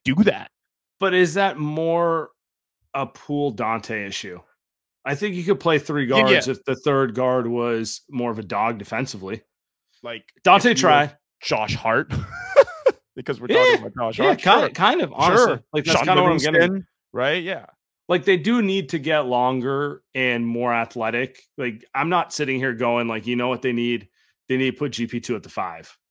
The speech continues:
Speaker 2: But I'm just saying, I'd rather play a G P two than, like, a wing who sucks, you know?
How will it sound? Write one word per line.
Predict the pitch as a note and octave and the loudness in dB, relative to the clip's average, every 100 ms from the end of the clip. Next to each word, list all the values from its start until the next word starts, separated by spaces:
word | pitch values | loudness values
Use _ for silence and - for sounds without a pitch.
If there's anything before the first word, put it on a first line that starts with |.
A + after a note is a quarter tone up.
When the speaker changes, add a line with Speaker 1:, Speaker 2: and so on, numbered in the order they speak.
| _ _ _ | _ _ _
Speaker 2:
But | E3+ D3 B2+ - _ _ _ - | 2 4 2 -4 _ _ _ 0
I'm | E3 | 0
just | D3 D3 | 2 -2
saying, | - C#3 B2 A2+ G#2 _ _ A2+ - _ _ - | 0 0 0 -2 -8 _ _ -20 -20 _ _ -2
I'd | D#3+ C3+ | -2 -2
rather | A#2+ C#3 C#3 B2+ B2 | 0 0 0 -2 -6
play | - B2+ A2+ | -4 -4 -4
a | |
G | G#2 A#2 | -6 -8
P | B2+ A#2 | -6 -6
two | - A#2+ A2+ | -4 -4 -4
than, | A2+ | -6
like, | A2 G#2 | -8 -8
a | A2+ | -10
wing | G2+ G2+ | -8 -10
who | F2 | -10
sucks, | E2 - - - - - _ | -12 -14 -14 -20 -20 -20 _
you | A#2 | -8
know? | A2 | -6